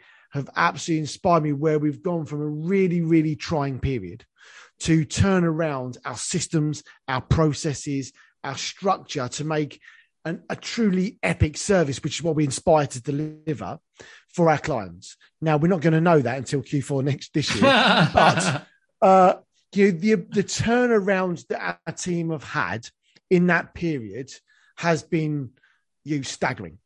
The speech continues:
Speaker 1: The, the, the,
Speaker 2: Okay.
Speaker 1: the, the systems and processes change. And anyone listening to business will recognize that as you scale and grow a business, the biggest problem is letting stuff go, giving it to people. And when you start getting north of fifty people,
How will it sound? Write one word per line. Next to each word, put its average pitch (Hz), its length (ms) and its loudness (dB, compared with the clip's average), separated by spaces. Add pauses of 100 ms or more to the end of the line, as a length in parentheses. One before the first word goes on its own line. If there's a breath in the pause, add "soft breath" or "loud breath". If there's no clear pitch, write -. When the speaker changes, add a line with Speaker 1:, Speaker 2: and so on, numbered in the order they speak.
Speaker 1:
The, 165 100 -2
the, 165 220 -4
the, 160 180 -6
Speaker 2:
Okay. 160 240 -4
Speaker 1:
the, 165 180 -10
the 165 40 -14
systems 202 680 -2
and 196 160 -2
processes 156 640 0
change. 139 280 -6
And 190 80 -4
anyone 220 280 2
listening 165 320 -6
to 156 60 -8
business 139 460 -4
will 139 120 -6
recognize 135 760 -8
that 135 240 -8 (380 soft breath)
as 185 160 0
you 214 100 -2
scale 170 400 0
and 156 120 -2
grow 156 180 2
a 143 40 0
business, 123 360 -6
the 131 100 -14
biggest 180 420 -2
problem 135 360 -2
is 120 280 -8 (460 soft breath)
letting 208 240 -2
stuff - 300 -2
go, 156 320 2 (180)
giving 180 220 2
it 175 100 -4
to - 80 -14
people. 135 500 -6 (280 soft breath)
And 180 120 0
when 226 100 2
you 233 80 -2
start 185 320 -4
getting 170 280 -4
north 160 260 -6
of 151 120 -8
fifty 156 320 -8
people, 127 540 -6